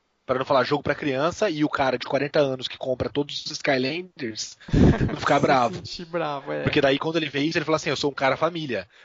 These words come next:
Speaker 1: Mas
Speaker 2: Eu,
Speaker 1: tá lá,
Speaker 2: é,
Speaker 1: jogo pra,
Speaker 2: exato.
Speaker 1: jogo pra nenezinho, ele vai falar, "Porra, eu não sou um cara nenezinho."
Speaker 2: Exato. Eu acho que é esse sentido mesmo, né? É um jogo pra família no sentido que a família toda pode jogar. Desde o cara de quarenta anos que compra Skylander até uma criança que você vai comprar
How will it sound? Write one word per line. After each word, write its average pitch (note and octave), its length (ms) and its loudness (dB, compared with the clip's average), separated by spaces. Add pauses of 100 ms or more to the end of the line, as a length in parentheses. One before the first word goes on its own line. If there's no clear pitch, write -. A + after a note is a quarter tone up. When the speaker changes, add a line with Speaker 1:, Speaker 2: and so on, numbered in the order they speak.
Speaker 1:
Mas - 120 2
Speaker 2:
Eu, D#3+ 80 -4
Speaker 1:
tá D3+ 40 2
lá, B2+ 140 2
Speaker 2:
é, - 20 -2
Speaker 1:
jogo F#3 280 -6
pra, D#3 220 0
Speaker 2:
exato. A#2 180 -4
Speaker 1:
jogo D#3 180 -6
pra C#3+ 140 -2
nenezinho, B2 720 -8
ele A#2+ 60 2
vai C3 80 2
falar, B2+ 160 4
"Porra, A2+ 240 -2
eu A2+ 40 -12
não A2+ 60 -14
sou G3 160 -4
um - 20 -20
cara A2+ 180 -2
nenezinho." G#2+ 640 -12
Speaker 2:
Exato. - 460 -16
Eu E3+ 120 -4
acho E3+ 140 -6
que - 80 -10
é - 20 -6
esse - 100 -18
sentido B3+ 360 -16
mesmo, F3 220 -10
né? D#3 40 -8
É D3+ 40 -8
um D3+ 60 -10
jogo D#3+ 180 -12
pra - 160 -12
família F3 320 -10
no F#3+ 80 -14
sentido F#3+ 240 -14
que - 100 -20
a F3+ 60 -10
família F#3 420 -10
toda F3+ 320 -12
pode E3+ 320 -10
jogar. F3 380 -12
Desde D3+ 880 -14
o C3 460 -14
cara C#3+ 260 -6
de D3 120 -18
quarenta C#3+ 360 -10
anos C#3+ 160 -14
que - 80 -18
compra - 240 -16
Skylander E3 640 -12
até G3+ 180 -10
uma F#3 160 -8
criança F#3+ 500 -12
que G3 140 -16
você F#3+ 200 -14
vai F#3+ 100 -6
comprar F#3 520 -10